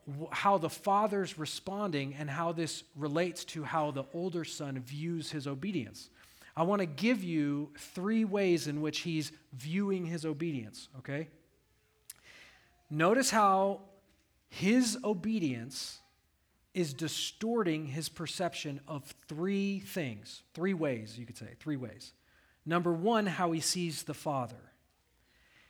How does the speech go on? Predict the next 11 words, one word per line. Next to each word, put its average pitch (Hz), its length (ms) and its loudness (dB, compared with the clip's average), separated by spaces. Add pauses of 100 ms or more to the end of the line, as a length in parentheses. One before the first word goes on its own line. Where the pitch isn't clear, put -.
(120)
He 247 160 8
says, 180 420 4
"Look, 190 640 6 (360)
me, 233 300 6
me, 240 220 4
me, 202 360 0
and 151 220 -2
you've 190 300 0
never 175 260 2
given 139 400 -4
me." 107 300 -12